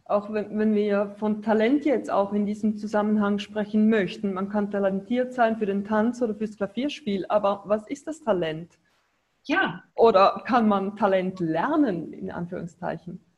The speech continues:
Speaker 1: Und ich denke, dass wir genau das tun können mit der Feldenkreis-Methode, dass wir die Probleme oder die Schwierigkeiten betrachten und dann nicht einfach sagen,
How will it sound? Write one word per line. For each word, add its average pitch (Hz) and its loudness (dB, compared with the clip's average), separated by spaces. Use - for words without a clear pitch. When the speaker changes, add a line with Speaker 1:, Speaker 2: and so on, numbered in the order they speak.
Speaker 1:
Und 202 -4
ich 208 -6
denke, 214 0
dass 190 -6
wir 196 2
genau 196 0
das 196 -4
tun 311 -2
können 190 -2
mit 185 -6
der 202 -6
Feldenkreis-Methode, 175 -6
dass 175 -12
wir 175 -4
die 208 -8
Probleme 190 -6
oder 180 -8
die 175 -18
Schwierigkeiten 254 0
betrachten 180 -4
und 208 -4
dann 214 4
nicht 233 0
einfach 202 -4
sagen, 185 0